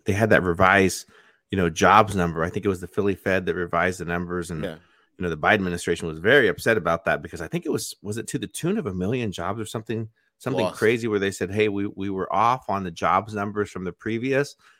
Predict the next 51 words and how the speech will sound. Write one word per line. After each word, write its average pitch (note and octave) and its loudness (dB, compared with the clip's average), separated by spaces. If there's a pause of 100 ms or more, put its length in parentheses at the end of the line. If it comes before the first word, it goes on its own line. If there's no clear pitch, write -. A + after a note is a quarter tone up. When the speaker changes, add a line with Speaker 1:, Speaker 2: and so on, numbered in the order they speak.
(140)
Speaker 1:
Here D#3 4
are B2 8
the G#2 -2
real G2+ 2
numbers." - -8 (320)
And F2 0
Speaker 2:
Yeah. F#2+ -2 (560)
Speaker 1:
very C3+ 6
little A#2+ -2
people G#2 -8
took F2+ -10
note G2 0
of E2+ -4
it, F2+ -8
but E2 -10
it's, - -18 (420)
you're G#2 -4
right. B2+ 0 (120)
I G2 -8
mean, F#2+ -6
across A2 -2
the G#2+ -10
board, F#2+ -2
i-, - -10 (340)
i-, G2 -6
impacting A2 -4
every, G#2 -4
every G#2 -6
industry F#2 -6
are, E2+ -2
are F2 -4
the E2+ -8
job F#2+ -4
cuts. - -12 (1200)
Speaker 2:
It's G3 -4
a - -2
huge C#3 4
thing, A#2 2
man. E2+ -4
Those C3+ 4
job C#3 10
numbers C3 4
are, G#2 4
are G#2 2
telling A#2 4
you G#2+ 2
the G2 -6
viability G#2 4
of E2+ -2
Main G2+ -2
Street. - -8